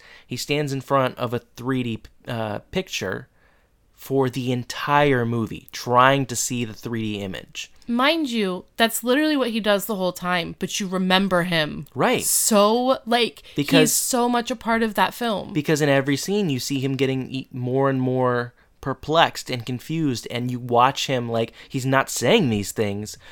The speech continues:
Speaker 1: but you can see him going, "Why can everybody else see this and I can't? What's
Speaker 2: Right.
Speaker 1: wrong with me?"
Speaker 2: I think there's even a few moments where he starts to think that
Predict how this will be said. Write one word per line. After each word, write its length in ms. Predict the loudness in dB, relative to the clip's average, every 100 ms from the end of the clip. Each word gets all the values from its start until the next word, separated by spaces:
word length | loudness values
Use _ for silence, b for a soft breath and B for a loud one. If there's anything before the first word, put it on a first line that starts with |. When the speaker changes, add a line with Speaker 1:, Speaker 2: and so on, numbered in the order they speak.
| B
Speaker 1:
but 120 | -12 -2
you 160 | -2
can 220 | -2 -4
see 320 | -6 -6 -4 -2
him 220 | -2 0
going, 400 | 0 0 -2 -6 b b -6
"Why 180 | -2 -2
can 160 | -2
everybody 400 | -2 -2 -2 0
else 200 | 0 0
see 180 | -2 0
this 200 | 0 -2
and 100 | -2
I 100 | -4
can't? 360 | -4 -4 -2 2
What's 220 | 2 2
Speaker 2:
Right. 40 | 4
Speaker 1:
wrong 220 | 4 4
with 220 | 2 -4 -4
me?" 380 | -2 -2 -2 -2
Speaker 2:
I 80 |
think 220 | 2 2 2
there's 200 | -2 0
even 220 | -2 -2
a 60 |
few 180 | -4 -2
moments 380 | 0 0 -2 -4
where 80 | -4
he 100 | -4
starts 380 | 0 0 0 -2
to 80 | -4
think 340 | 0 -2
that 80 | 0